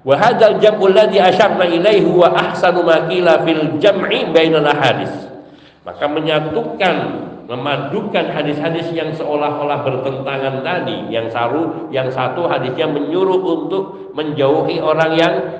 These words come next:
sakit lepra, yang lainnya juga ada hadis lain seperti untuk memisahkan onta yang sakit dari onta yang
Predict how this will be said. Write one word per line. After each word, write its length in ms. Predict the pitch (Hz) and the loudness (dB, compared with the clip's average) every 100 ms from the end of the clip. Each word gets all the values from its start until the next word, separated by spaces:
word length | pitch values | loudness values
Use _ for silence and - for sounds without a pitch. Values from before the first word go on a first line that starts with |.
| - - - | -14 -20 -20
sakit 560 | - 156 147 175 180 180 | -8 -6 -4 -6 -6 -6
lepra, 720 | 139 - 156 127 - - - - | -6 -2 2 2 0 -6 -10 -8
yang 240 | 110 113 | -6 -2
lainnya 480 | 123 127 135 160 139 | 0 0 0 -2 -2
juga 260 | 143 165 | 0 0
ada 140 | 151 160 147 | 0 0 0
hadis 240 | 147 147 | 0 -2
lain 300 | 147 156 180 | 0 0 0
seperti 680 | 170 160 151 185 190 185 - | -2 -2 -2 -2 -2 -2 -8
untuk 400 | 190 165 156 170 | -4 -4 -2 -6
memisahkan 960 | 170 165 165 - - - - 180 156 - | -2 0 0 -2 -2 -4 -2 -2 -2 -2
onta 400 | 156 151 165 156 | -2 -2 0 0
yang 240 | 151 143 | 2 0
sakit 400 | - 147 151 196 | 0 -2 -2 -4
dari 240 | - 135 147 | 0 -2 0
onta 320 | 139 135 160 | -4 -2 0
yang 220 | 151 170 | 2 0